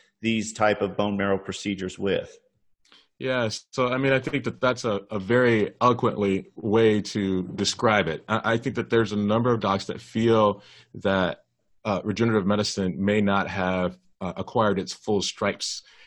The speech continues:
Speaker 2: in
Speaker 1: Right.
Speaker 2: really what are the outcomes that have been able to kind of, uh, be able to be predictive of this. And I think,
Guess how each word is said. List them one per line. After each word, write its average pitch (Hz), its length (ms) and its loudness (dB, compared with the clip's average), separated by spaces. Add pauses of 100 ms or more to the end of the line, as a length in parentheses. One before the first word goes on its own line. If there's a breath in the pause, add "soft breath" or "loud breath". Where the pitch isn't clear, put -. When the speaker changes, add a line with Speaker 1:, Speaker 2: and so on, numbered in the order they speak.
(160 soft breath)
Speaker 2:
in 95 240 0
Speaker 1:
Right. 92 200 4
Speaker 2:
really 104 180 2
what 101 160 2
are 107 60 4
the 87 200 -2
outcomes 95 580 -2
that 90 200 -2
have 87 260 -4
been 92 120 -2
able 90 220 -2
to 85 60 -10
kind 85 280 -6
of, 82 240 -6
uh, 78 300 -6 (520)
be 104 80 0
able 95 120 2
to 92 60 2
be 90 140 0
predictive 87 480 -6
of 71 120 -8
this. 76 260 -10
And 104 80 0
I 104 60 0
think, 110 300 -4